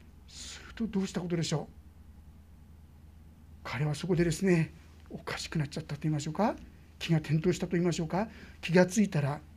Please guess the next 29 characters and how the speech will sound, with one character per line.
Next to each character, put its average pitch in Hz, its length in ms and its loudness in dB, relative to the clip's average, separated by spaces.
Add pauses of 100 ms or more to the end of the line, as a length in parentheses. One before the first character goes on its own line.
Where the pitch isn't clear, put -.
(960)
こ - 120 -4
の 175 280 2 (180)
友 269 240 6
を 208 60 8
で 165 80 4
す - 120 -2
ね、 160 80 -2
助 - 300 -2
け 240 40 10
よ 233 60 8
う 220 40 2
と 233 100 2
し - 60 -10
た 160 80 -6
ん - 20 -6
じ 151 60 -6
ゃ 147 40 -6
な 160 60 -6
く - 100 -12
て、 - 200 -6 (440)
自 247 160 6
分 311 220 8
自 247 160 0 (220)
身 320 80 6
が 233 80 4
そ - 100 0
の 180 80 4
人 175 220 2
を 175 180 4